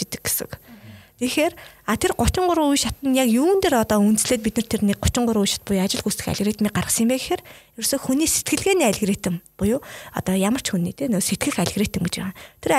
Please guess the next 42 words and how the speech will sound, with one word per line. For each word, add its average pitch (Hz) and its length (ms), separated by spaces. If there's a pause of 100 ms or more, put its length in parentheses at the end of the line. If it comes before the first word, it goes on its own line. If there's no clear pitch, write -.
алгоритмдэр 240 480
нь 185 80
суурлуула, 226 800
суурлаад 285 560 (640)
тохируулж - 320
гаргасан 202 320
байхгүй - 240
юу? - 20 (380)
Тэгэхээр 285 240 (240)
ерөнхийн 339 320
үе 285 80
шатыг 254 320
зурд 214 320
ордож 233 240
хэлэхэд - 400 (320)
ямар 247 220
ч - 80
ажлыг 196 240
хийхэд - 320
ерөөсөө - 240
зорилгоо 190 360
тодорхойлдог - 540
байх 175 220
хэвээр. 185 400 (400)
За, - 160
дараа 226 200
нь - 80
тэр 285 120
зорилгыг 226 320
хэрэгжүүлэхэд 226 400
бол 214 160
биднэрт 208 320
ямар 294 320
мэдээлэл 214 400
шаардлагатай - 560
юм 185 80
бэ - 40 (400)
гэдэг 208 160
мэдээлэлээ 240 440
цуглуулдаг 180 400
байх 170 160
хэвээр. 214 300